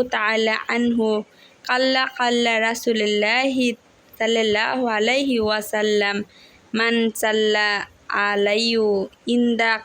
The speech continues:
কাবরি সালিমতু, ওয়া মান আলাইহি নাবিয়ান উবলি গহুতু।" হে ব্যক্তি, অর্থাৎ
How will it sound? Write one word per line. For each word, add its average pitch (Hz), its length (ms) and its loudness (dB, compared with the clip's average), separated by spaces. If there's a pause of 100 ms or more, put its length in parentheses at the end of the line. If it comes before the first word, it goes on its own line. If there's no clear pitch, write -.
কাবরি 214 680 -4 (560)
সালিমতু, 226 1400 0 (880)
ওয়া 220 200 0
মান 220 540 0 (120)
আলাইহি 208 640 0 (500)
নাবিয়ান 196 680 -2 (520)
উবলি 196 580 -2 (520)
গহুতু।" 202 600 -2 (380)
হে 226 140 0 (140)
ব্যক্তি, 214 580 -2 (640)
অর্থাৎ 214 400 -4